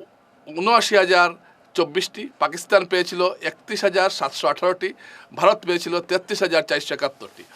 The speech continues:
অর্থাৎ আপনারা দেখুন, মৌলভীবাজার যে সাবডিভিশনটা ছিল, সেখানে ভারতের পক্ষে ভোট বেশি পড়েছিল। সুনামগঞ্জে নব্বই হাজার আটশো নিরানব্বই, আহ, ভোট, সেখানে পাকিস্তানের পক্ষে পড়েছিল তেতাল্লিশ হাজার সাতশো, আহ, আহ,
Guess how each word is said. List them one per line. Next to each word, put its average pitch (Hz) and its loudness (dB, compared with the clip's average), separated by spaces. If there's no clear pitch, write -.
অর্থাৎ 175 2
আপনারা 165 -2
দেখুন, 151 -6
মৌলভীবাজার 214 4
যে 220 0
সাবডিভিশনটা 143 -2
ছিল, 196 -6
সেখানে 190 -8
ভারতের 196 4
পক্ষে 262 -2
ভোট 180 -8
বেশি 139 -10
পড়েছিল। 135 -8
সুনামগঞ্জে 196 2
নব্বই 175 0
হাজার 208 4
আটশো 165 0
নিরানব্বই, 175 0
আহ, 139 -2
ভোট, 190 2
সেখানে 165 -4
পাকিস্তানের 180 0
পক্ষে 175 -4
পড়েছিল 175 -2
তেতাল্লিশ 180 -4
হাজার 185 2
সাতশো, 170 -4
আহ, 151 2
আহ, 135 -2